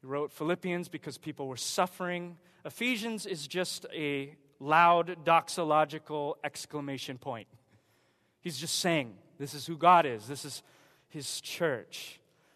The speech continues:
So it's not written to combat a particular problem, but I would be remiss not to mention that as Paul is laying out the glory of God in the church, he's doing it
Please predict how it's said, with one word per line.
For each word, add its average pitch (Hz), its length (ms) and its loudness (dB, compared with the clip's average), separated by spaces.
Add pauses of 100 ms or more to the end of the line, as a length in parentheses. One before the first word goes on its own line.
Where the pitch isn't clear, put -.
(120)
So - 240 4
it's 208 160 0
not 285 320 6
written 214 300 4
to 214 160 -6
combat 180 680 4
a 180 80 -8
particular 175 540 -6
problem, 180 580 4
but 196 320 4
I 170 80 2
would 165 180 -4
be 214 140 0
remiss 196 580 -2 (480)
not 214 360 4
to 247 140 -6
mention 202 500 -4 (120)
that 165 160 0
as 175 140 -8
Paul 262 400 6
is 170 220 -6
laying 196 400 2
out 220 220 0
the 190 60 -6
glory 202 680 2
of 240 200 0
God 202 320 6
in 208 240 -6
the 196 60 -4
church, - 580 -6 (240)
he's 170 220 -6
doing 208 340 0
it 214 180 0